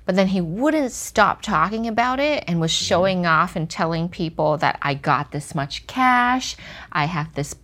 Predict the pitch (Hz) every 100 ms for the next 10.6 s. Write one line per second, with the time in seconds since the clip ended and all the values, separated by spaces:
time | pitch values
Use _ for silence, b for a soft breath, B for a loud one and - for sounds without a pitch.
0 | - 254 233 226 226 220 214 214 226 220
1 | 190 - 151 139 156 185 170 165 180 143
2 | 107 175 196 226 220 214 220 233 B B
3 | B B B B - - - 180 175 285
4 | 220 190 202 - 165 165 202 208 202 190
5 | 208 156 180 - 254 254 262 - 160 170
6 | 175 156 156 139 170 - 147 151 123 67
7 | - 92 92 131 156 - 117 - - 185
8 | 143 135 123 127 120 - - 101 92 98
9 | 101 - b b b - - 131 - -
10 | 113 - - 98 95 151